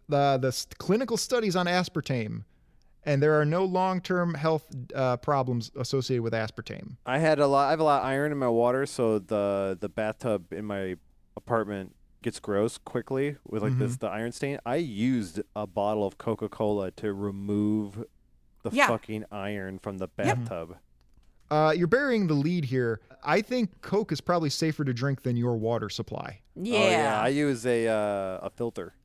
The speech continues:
Speaker 3: Yeah.
Speaker 1: Oh, okay.
Speaker 3: So.
Speaker 1: Yeah, you gotta,
Speaker 3: Also,
Speaker 1: gotta
Speaker 3: I
Speaker 1: filter
Speaker 3: do.
Speaker 1: that.
Speaker 3: Yeah, I drink Coke Zero. I don't drink
Speaker 2: Oh, okay.
Speaker 3: straight
Speaker 2: Never mind.
Speaker 3: Coca-Cola.
Speaker 1: Yeah, yeah. I'm, I'm a zero guy myself.
Speaker 3: Yeah.
Speaker 1: Any dang way. So there, but these people are all into water. Not even any Mio. Not even, like, a Crystal Light.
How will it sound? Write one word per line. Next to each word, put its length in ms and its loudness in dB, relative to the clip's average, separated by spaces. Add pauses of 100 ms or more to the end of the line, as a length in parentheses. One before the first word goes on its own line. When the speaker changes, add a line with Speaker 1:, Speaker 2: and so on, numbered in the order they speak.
(340)
Speaker 3:
Yeah. 80 -4
Speaker 1:
Oh, 80 2
okay. 320 -4
Speaker 3:
So. 160 -10
Speaker 1:
Yeah, 120 -2
you 100 -4
gotta, 140 4
Speaker 3:
Also, 160 6 (100)
Speaker 1:
gotta 120 6
Speaker 3:
I 120 6
Speaker 1:
filter 40 -4
Speaker 3:
do. 200 -2
Speaker 1:
that. 80 -6
Speaker 3:
Yeah, 160 4
I 140 4
drink 240 -4
Coke 200 -2
Zero. 420 -6
I 120 -6
don't 180 -4
drink 320 -10 (380)
Speaker 2:
Oh, 280 8
okay. 0 - (100)
Speaker 3:
straight 180 2
Speaker 2:
Never 240 4
mind. 280 2
Speaker 3:
Coca-Cola. 220 -6 (460)
Speaker 1:
Yeah, 240 0 (220)
yeah. 160 -4 (280)
I'm, 180 -2
I'm 180 0
a 40 2
zero 300 4
guy 140 4
myself. 500 -6 (320)
Speaker 3:
Yeah. 360 2 (280)
Speaker 1:
Any 180 4
dang 280 4
way. 340 0 (160)
So 300 2
there, 220 0
but 240 -2
these 240 0
people 220 0
are 140 4
all 180 2
into 160 0
water. 460 0
Not 240 2
even 180 0
any 180 4
Mio. 460 4
Not 160 2
even, 140 0
like, 140 0
a 40 -2
Crystal 380 -2
Light. 300 -4